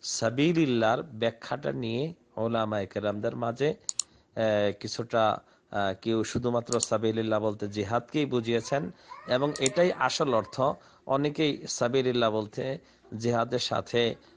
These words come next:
এ, দ্বীনি খেদমত, আ, মারাকিজ ইসলামিয়া অর্থাৎ মাদ্রাসা এবং, আ, ধর্মীয় বিদ্যালয় ইত্যাদি বুঝিয়েছেন। আ,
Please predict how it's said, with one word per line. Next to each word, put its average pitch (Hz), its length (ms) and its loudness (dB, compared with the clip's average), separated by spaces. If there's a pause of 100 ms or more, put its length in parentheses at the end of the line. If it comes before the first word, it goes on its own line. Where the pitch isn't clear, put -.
(160)
এ, 101 600 -2
দ্বীনি 117 400 2
খেদমত, 117 520 0 (380)
আ, 104 260 0
মারাকিজ 113 540 0
ইসলামিয়া 117 840 -2 (320)
অর্থাৎ 110 440 -4 (160)
মাদ্রাসা 110 840 0 (340)
এবং, 117 420 0 (220)
আ, 107 340 0
ধর্মীয় 120 460 -2
বিদ্যালয় 113 580 -2
ইত্যাদি 110 400 -8
বুঝিয়েছেন। 113 680 -4 (520)
আ, 104 200 -4